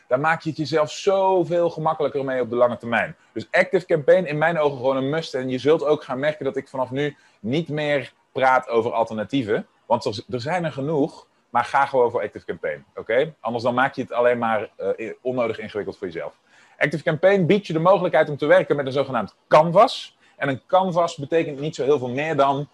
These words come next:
je kunt zeggen: een lead komt hier binnen in jouw, eh, jouw marketing automation en die krijgt hier bijvoorbeeld een e-mail. Hè, dat is e-mail nummer één. En dan kun jij zeggen: Oké, hier gebeurde iets. Bijvoorbeeld die e-mail werd geopend, ja of nee.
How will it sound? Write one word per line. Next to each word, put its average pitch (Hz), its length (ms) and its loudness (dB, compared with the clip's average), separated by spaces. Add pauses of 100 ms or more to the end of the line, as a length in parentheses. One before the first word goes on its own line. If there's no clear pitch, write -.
(120)
je 113 120 -6
kunt 139 200 -2
zeggen: 135 340 -4
een 113 220 -6
lead 165 340 0
komt 123 200 -4
hier 139 280 2
binnen 139 340 2
in 131 120 -4
jouw, 113 380 2
eh, 101 220 -2 (160)
jouw 101 160 -2
marketing 151 420 0
automation 120 640 -4
en 113 80 -12
die 104 100 -8
krijgt 117 320 -2
hier 113 180 -4
bijvoorbeeld 95 360 -6
een 110 140 -12
e-mail. 156 540 -4 (220)
Hè, 127 180 -2
dat 107 120 -4
is 98 120 -8
e-mail 101 180 -4
nummer 101 200 -6
één. 139 260 0
En 120 60 -6
dan 110 120 -6
kun 117 120 -6
jij 110 140 -2
zeggen: 104 340 -8
Oké, 131 360 -2 (280)
hier 123 340 -4
gebeurde 143 680 -2
iets. 180 300 -4
Bijvoorbeeld 110 380 -2
die 110 140 -12
e-mail 113 280 -2
werd 104 220 -2
geopend, 156 560 0
ja 139 260 2
of 131 120 -6
nee. 117 360 -8